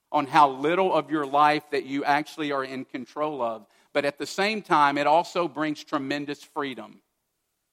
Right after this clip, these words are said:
It brings freedom. I heard a story of a mom, uh,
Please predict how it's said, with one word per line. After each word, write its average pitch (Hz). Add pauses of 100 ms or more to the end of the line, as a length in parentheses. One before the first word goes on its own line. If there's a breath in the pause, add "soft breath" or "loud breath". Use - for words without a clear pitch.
(600)
It 143
brings 165
freedom. 160 (600)
I 143
heard 156
a 143
story 170
of 127 (360)
a 131
mom, 143
uh, 131